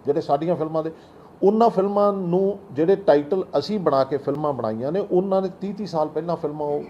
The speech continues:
ਟਾਈਟਲ ਸੇਮ ਰਿਲੀਜ਼ ਕੀਤੇ ਹੋਏ ਨੇ, ਉਹ ਵੀ ਬੈਨ ਹੋਣੇ ਚਾਹੀਦੇ ਨੇ।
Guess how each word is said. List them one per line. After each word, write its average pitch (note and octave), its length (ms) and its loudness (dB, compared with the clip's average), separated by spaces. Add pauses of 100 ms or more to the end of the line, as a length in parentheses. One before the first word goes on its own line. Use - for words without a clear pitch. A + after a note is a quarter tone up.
(120)
ਟਾਈਟਲ B2 300 0
ਸੇਮ C3+ 400 -6
ਰਿਲੀਜ਼ B2 300 -6
ਕੀਤੇ A2 220 -12
ਹੋਏ - 220 -20
ਨੇ, - 60 -20 (340)
ਉਹ G#3+ 100 4
ਵੀ A#3+ 100 0
ਬੈਨ E3+ 280 0 (100)
ਹੋਣੇ E2+ 220 -16
ਚਾਹੀਦੇ - 240 -18
ਨੇ। - 120 -20